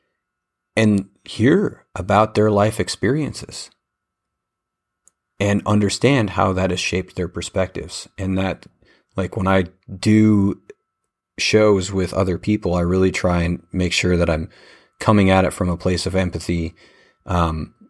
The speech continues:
and I, I think that that brings out a lot more quality conversation between me and that person.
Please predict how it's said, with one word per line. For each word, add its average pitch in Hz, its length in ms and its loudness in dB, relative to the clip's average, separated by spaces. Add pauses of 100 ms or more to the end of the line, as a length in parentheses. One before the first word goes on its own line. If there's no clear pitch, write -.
(120)
and 92 140 0
I, 87 240 0
I 80 60 -2
think 92 240 -2
that 87 160 -4
that - 260 -2
brings 90 260 0
out 85 140 0
a 73 60 -4
lot 87 260 0
more 95 160 -2
quality 98 540 2
conversation 101 760 0
between 90 340 -4
me 90 120 -2
and 92 100 -2
that 87 140 -6
person. - 380 -4